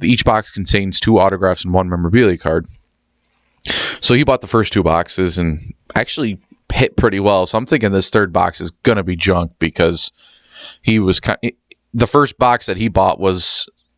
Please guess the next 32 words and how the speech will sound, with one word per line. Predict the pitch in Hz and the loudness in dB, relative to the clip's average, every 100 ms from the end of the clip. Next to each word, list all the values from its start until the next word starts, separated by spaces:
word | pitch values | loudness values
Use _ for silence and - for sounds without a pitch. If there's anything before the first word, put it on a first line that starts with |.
| _ _ _ - | _ _ _ -4
he | - - _ _ _ _ - | -2 -2 _ _ _ _ -4
kind | - 120 127 | -2 0 -2
of, | 117 | 0
he | 127 | 2
would | 123 117 | 4 2
have | 98 | 4
broke | 120 113 - | 2 2 2
even, | 120 113 | 2 2
or | 107 | 0
he | 107 | 0
did | 107 120 | 0 0
break | 117 117 - | 0 -2 2
even | 117 113 113 104 | 2 2 0 0
almost | 110 117 113 113 - - - - - - - | 0 2 2 0 -4 -10 -20 -20 -20 -18 -4
after | 107 104 | -4 -2
reselling | 104 - 101 104 | -2 0 0 0
everything. | 107 101 104 101 | 0 0 0 0
And | 90 | 2
then | 98 | 2
the | 92 | 2
second | - 107 101 | 0 -2 -2
box | 92 98 98 - - - _ _ _ _ _ - | 2 2 0 -4 -6 -10 _ _ _ _ _ -4
he | 107 95 | 0 2
made | 101 98 | 2 2
money | 90 98 104 | 0 2 2
off | 101 101 113 | 2 2 0
of. | 101 | -2
So | - 98 | 0 2
I'm | 104 | 0
thinking, | - 101 - 98 92 92 - | 0 -2 0 0 0 -4 -4
okay, | 98 95 | -2 -2
he | 95 101 | -2 -6